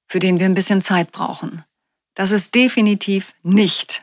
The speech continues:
mit einem einzigen Coaching-Gespräch getan. Wir werden mental und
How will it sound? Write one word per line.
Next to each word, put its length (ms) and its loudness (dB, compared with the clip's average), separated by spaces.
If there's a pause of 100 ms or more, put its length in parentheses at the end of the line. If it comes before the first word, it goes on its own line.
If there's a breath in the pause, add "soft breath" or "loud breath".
mit 240 -6
einem 260 0
einzigen 480 0
Coaching-Gespräch 960 -4
getan. 400 -12 (960 soft breath)
Wir 300 2
werden 420 4
mental 760 2 (260)
und 520 2